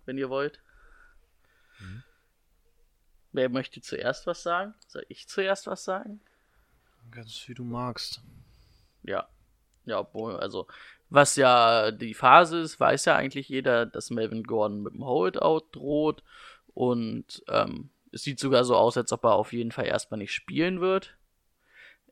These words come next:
Speaker 1: In den offiziellen Deep Chart der Chargers steht er übrigens nicht mehr. Der
Speaker 2: Mhm.
Speaker 1: ist Austin Eckler nämlich der Starter.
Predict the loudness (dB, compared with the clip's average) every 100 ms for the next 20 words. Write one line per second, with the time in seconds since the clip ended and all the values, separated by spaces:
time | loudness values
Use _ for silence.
0 | _ 0 2 2 0 -4 -2 0 0 -2
1 | -10 -12 -8 4 6 6 4 2 2 6
2 | 6 6 2 0 -2 0 2 0 -2 -6
3 | -6 -6 -6 -4 0 0 0 -2 -4 0
4 | 0 0 -2 2 6 8 8 8 6 10
5 | 12 12 12 8